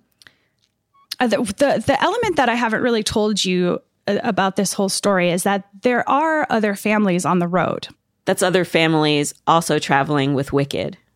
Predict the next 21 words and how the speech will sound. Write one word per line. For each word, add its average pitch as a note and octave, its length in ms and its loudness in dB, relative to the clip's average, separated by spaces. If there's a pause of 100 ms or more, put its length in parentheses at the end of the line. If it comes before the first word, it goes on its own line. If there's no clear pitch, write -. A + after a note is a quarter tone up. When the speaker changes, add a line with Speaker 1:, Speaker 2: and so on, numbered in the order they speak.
(120)
Speaker 1:
There, G3 500 0
there F#3+ 300 2
are - 20 2
actually F#3 720 0 (140)
four G#3+ 440 2
other F3+ 240 0
families F#3 460 0
that F3 160 -2
have F#3+ 260 -2
children E3+ 560 0
the - 80 2
same G3 260 2
age F3 200 0
as E3 120 -2
my D#3+ 140 0
son. E3+ 400 0 (840)
And, F#3+ 460 2 (240)
um, G3 600 -2 (720)
for - 260 0
whatever B3 380 2
reason, A#3 720 0